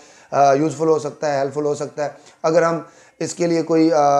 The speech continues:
मेजर उठाएं और एनवायरनमेंट को बचा लें, एनवायरनमेंट लॉस होने से बचा लें, तो ये पाकिस्तान की इकोनॉमी के लिए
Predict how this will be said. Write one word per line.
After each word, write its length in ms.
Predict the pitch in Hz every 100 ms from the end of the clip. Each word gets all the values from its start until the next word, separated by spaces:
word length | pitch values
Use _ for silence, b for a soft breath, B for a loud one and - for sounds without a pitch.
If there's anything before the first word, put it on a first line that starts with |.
| 139 143 165
मेजर 440 | 147 143 151 170 175
उठाएं 420 | 156 139 147 151
और 340 | 151 143 143
एनवायरनमेंट 440 | 139 139 143 160 156
को 80 |
बचा 320 | 151 135 143 156
लें, 120 | 147
एनवायरनमेंट 420 | 131 135 143 139
लॉस 220 | 131 135
होने 140 | 143 135
से 120 | 143
बचा 260 | 127 151
लें, 140 | 151 147
तो 80 | 139
ये 140 | 143
पाकिस्तान 420 | 143 135 - 139
की 80 | 135
इकोनॉमी 400 | 127 147 180 196
के 100 | 165
लिए 260 | 139 143